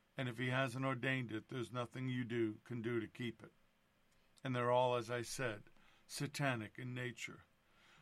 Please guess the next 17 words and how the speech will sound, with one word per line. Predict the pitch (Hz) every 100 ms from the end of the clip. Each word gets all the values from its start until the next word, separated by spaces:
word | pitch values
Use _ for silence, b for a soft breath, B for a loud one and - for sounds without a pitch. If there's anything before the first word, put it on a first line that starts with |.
| b
The | 147
New | 147 160
King | - 139 127
James | 120 151 156 143 113
New | 139 139
Spirit-Filled | - 151 143 - 143 139
Life | 123 135 131
Bible | - 135 123 123
says | - 139 113
that | 135
John | 107 143 151 160
spent | 160 - 151 139
his | 143 131
latter | 135 143 151 151
years | 127 131 135 123 -
in | 131
Ephesus. | 127 123 120 - - - -